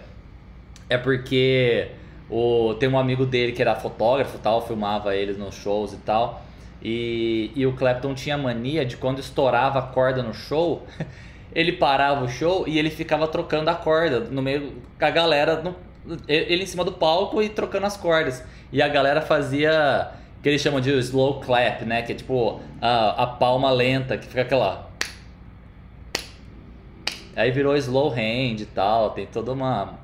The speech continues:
uma história por trás aí, meio nada a ver, mas é isso, o cara ficou conhecido como slow hand também depois. É, bom, vamos falar da música então, já falei antes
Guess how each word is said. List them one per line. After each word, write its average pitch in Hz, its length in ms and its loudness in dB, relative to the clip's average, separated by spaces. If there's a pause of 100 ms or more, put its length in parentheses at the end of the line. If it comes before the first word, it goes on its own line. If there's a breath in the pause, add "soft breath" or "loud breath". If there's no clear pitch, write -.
(300)
uma 104 120 -6
história 101 400 -4
por 101 200 -8
trás 92 340 -4
aí, 92 100 -2
meio 98 160 -8
nada 120 260 -2
a - 20 0
ver, 104 300 0
mas 123 380 -6 (320 loud breath)
é 104 140 2
isso, 117 220 0
o - 20 -16
cara 104 140 0
ficou - 180 -12 (300)
conhecido 110 400 -4
como 110 180 -6
slow 107 260 -2
hand 101 440 -6
também 92 280 -8
depois. 92 640 -6 (520 loud breath)
É, 90 540 -2 (840)
bom, 123 220 2
vamos 127 220 -2
falar 127 160 2
da 123 120 2
música 123 440 -2
então, 120 260 0
já 120 140 -2
falei 110 340 0
antes 107 420 -6